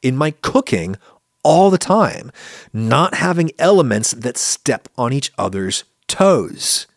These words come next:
In heavy rock music, as first defined by Black Sabbath, the rhythm guitar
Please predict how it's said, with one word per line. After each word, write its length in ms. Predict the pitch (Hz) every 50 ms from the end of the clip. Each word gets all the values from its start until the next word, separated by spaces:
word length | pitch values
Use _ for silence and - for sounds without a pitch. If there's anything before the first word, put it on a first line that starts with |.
| _ _ _ _ _ _ _ _ _ _ _ _ _ _ _ _ _ _ _ _ _ _ -
In 120 | 139 143
heavy 420 | 147 131 170 185 202 220 240 240 220
rock 340 | 202 190 185 185 190 -
music, 480 | 175 170 175 175 151 123 127 - - - -
as 280 | 101 110 120 120 -
first 360 | - - 151 147 147 - - 123
defined 520 | 127 123 - 175 160 143 120 113 110 101
by 260 | 107 101 95 98 101
Black 300 | 95 113 113 107 104 -
Sabbath, 580 | - 170 165 151 123 87 76 76 87 101 - - - - - - - - - -
the 140 | 117 127 123
rhythm 420 | 120 143 175 196 214 220 214 208
guitar 680 | 190 196 - - 214 226 190 139 107 98 98 101 104